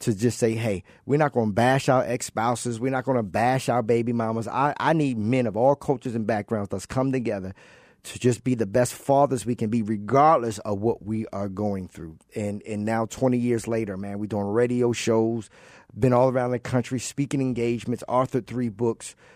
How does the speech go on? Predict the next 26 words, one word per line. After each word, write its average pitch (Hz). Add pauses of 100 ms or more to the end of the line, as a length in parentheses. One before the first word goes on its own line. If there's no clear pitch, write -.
(220)
the, 107
the 98
Father 131
Matters 131
Tribune. 123
If 104
you 110
wanna 117
be 120
a 113
part 131
of 131
the 123
Father 123
Matters 123
Tribune, 123
that's 113
a 117
national 120
newsletter 120
that 117
we 117
put 131
out 117
every 117
month. 117